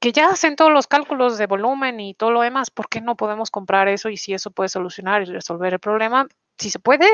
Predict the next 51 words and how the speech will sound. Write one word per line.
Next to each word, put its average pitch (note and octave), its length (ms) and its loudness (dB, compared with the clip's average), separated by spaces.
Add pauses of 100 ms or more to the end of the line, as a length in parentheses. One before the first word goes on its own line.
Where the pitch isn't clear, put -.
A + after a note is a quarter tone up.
es, A#3 240 2
esa - 240 -4
es A3+ 80 -6
la A3 80 2
solución. A#3+ 540 -2
No G3+ 160 -2
hay A#3 80 -2
que - 100 -6
hacer A3 220 -4
un A3 80 -10
modelo. A3 340 -4 (640)
En F#3 100 -10
este - 200 -2
caso G#3+ 180 -2
no G#3 100 -4
se A3+ 100 -4
podía A3+ 360 4
porque F#3 480 -6
el, E3+ 400 -10
no F#3 140 -10
se G3+ 120 -8
tenía F#3+ 360 -8
ese F#3+ 160 -8
tipo F#3+ 280 -8
de F3 240 -6
presupuesto, A#3 540 0
pero - 240 -8
bueno, - 160 -14 (500)
esas G3 220 -2
ya F#3+ 80 2
son G#3 160 0
otras G#3+ 180 0
cosas, C#4 240 0
pero G#3 140 4
se G3 120 -4
exploró. F3+ 580 -2 (800)
Em, A3 260 2 (460)
por C4 160 6
otro D4 180 4
lado, D4 320 8
el A#3 160 4
contexto A#3 460 0
del A#3+ 60 -2
problema G#3+ 340 0
siempre B3 580 -4
va G#3 80 0
a G#3 40 0
ser A3 180 -6
mucho A3+ 360 -8
más G3+ 220 -10
importante, G3+ 640 -10